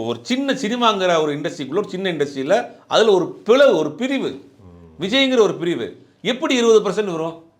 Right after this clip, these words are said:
Speaker 1: நீ உன்னுடைய செயல்பாடு என்ன? நீ சமூக பிரச்சனையை தோணு-, எதிர்த்து போராடி,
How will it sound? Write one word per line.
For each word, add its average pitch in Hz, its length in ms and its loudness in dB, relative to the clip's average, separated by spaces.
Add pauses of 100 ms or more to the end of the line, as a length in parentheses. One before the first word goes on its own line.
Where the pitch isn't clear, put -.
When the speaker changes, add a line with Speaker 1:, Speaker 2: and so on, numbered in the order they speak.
(300)
Speaker 1:
நீ 165 60 -8
உன்னுடைய 180 280 -4
செயல்பாடு 196 360 2
என்ன? 160 200 -2 (640)
நீ 156 80 -10
சமூக 180 300 0
பிரச்சனையை 165 360 -4
தோணு-, 160 340 -2 (200)
எதிர்த்து 165 340 0
போராடி, 151 440 2